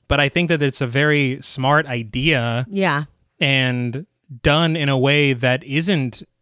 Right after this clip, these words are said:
Speaker 1: unsuccessful.
Speaker 2: Right.
Speaker 1: I do want to revisit the sequel, though.
Speaker 2: Yeah, I don't remember it at all. So,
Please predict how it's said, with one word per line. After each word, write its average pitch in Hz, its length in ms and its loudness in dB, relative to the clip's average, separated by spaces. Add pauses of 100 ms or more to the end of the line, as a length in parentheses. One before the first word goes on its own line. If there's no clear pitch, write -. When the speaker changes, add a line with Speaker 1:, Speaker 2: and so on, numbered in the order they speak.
(120)
Speaker 1:
unsuccessful. 156 840 0 (400)
Speaker 2:
Right. 175 360 0 (460)
Speaker 1:
I 143 240 2
do 165 440 0
want 180 260 2
to 175 60 0
revisit 160 400 2
the 135 80 -2
sequel, 175 360 0
though. 185 300 2 (300)
Speaker 2:
Yeah, 233 280 4
I 226 120 4
don't 277 200 2
remember 202 880 2 (100)
it 208 180 0
at 185 200 -2
all. 165 480 2
So, 180 520 2